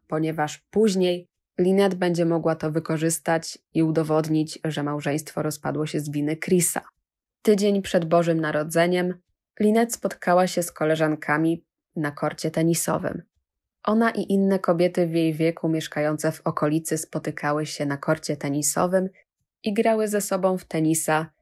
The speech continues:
tak, e, hobbystycznie. Tamtego dnia znajoma Lynette o imieniu Roslyn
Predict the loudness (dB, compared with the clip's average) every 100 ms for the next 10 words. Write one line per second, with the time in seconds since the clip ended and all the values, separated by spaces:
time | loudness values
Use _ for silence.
0 | _ _ -6 -6 -8 -6 -4 -2 -2 0
1 | 2 2 0 0 -2 -6 -8 _ _ _
2 | _ -2 0 2 2 2 2 0 0 0
3 | 0 2 2 -2 -4 _ 0 2 2 0
4 | -4 -12 -4 -2 0 0 -2 -2 -2 -2
5 | -4 -4